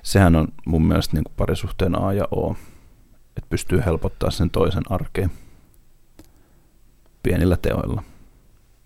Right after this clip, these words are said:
Rakkaus on maailman vaikein asia.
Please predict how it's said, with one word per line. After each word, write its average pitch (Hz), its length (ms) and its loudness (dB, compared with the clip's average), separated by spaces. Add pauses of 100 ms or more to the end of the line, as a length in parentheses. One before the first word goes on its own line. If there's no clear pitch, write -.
(3000)
Rakkaus - 480 2
on 87 220 6 (1500)
maailman 80 480 4 (120)
vaikein 82 880 2 (1040)
asia. - 480 2